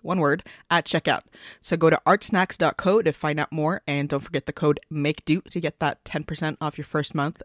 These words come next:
when you sign up for a monthly plan. Uh, the link will also, of course, be in our show notes.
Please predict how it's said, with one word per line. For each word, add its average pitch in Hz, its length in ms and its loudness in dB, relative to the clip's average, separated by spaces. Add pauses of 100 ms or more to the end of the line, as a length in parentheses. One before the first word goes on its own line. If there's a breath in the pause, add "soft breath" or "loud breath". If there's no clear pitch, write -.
when 143 140 -6
you 139 40 -8
sign 139 280 -4
up - 200 -8
for - 220 0
a 143 60 4
monthly 139 340 -4
plan. 143 400 -4 (480 loud breath)
Uh, 135 400 2
the 147 100 -4
link 147 220 0
will 139 80 2
also, 135 300 0
of - 140 -8
course, 135 220 -4
be 131 160 -8
in 131 60 -6
our 113 80 -4
show 131 180 -4
notes. 117 320 -8